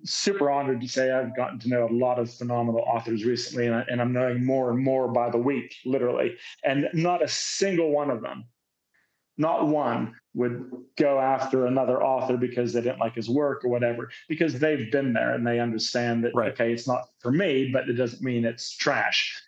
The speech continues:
Speaker 1: It means that it's not for me. I don't like coconut 'cause I'm with Tal-, Tallahassee. The consistency
Speaker 2: <laughs>
Speaker 1: tastes weird for me,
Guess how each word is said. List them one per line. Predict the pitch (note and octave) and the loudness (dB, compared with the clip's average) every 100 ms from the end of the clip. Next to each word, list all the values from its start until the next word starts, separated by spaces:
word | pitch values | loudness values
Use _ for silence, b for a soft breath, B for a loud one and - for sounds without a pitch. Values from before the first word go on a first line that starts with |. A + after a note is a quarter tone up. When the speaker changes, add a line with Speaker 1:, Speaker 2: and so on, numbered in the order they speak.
| - | -4
Speaker 1:
It | - | 0
means | C3+ C3 | 2 2
that | A#2+ A#2+ | 2 2
it's | B2+ - | 0 0
not | A2+ - | -2 0
for | C3+ | 0
me. | E3 B2+ B B B _ | 0 0 B B B _
I | C3 B2 | 0 2
don't | C3 - | 0 2
like | B2 B2 - _ _ | 0 -2 -8 _ _
coconut | F3 - C3 C3 - | -2 0 0 0 -2
'cause | - A#2 | -2 0
I'm | B2+ | 0
with | B2 A#2+ | -2 -2
Tal-, | B2 A#2+ - | -2 -2 -4
Tallahassee. | - B2 A#2 C3+ C3 B2 B2 | -2 0 2 0 -2 -2 -2
The | A#2 | -2
consistency | - A#2 C#3+ C#3 D3+ A#2 C3 A#2+ | -4 -2 0 0 0 0 0 2
Speaker 2:
<laughs> | |
Speaker 1:
tastes | C3 A#2+ | 2 2
weird | B2+ E3+ D3+ A#2+ | 2 2 2 0
for | C3 | 0
me, | B2 A#2+ | 0 0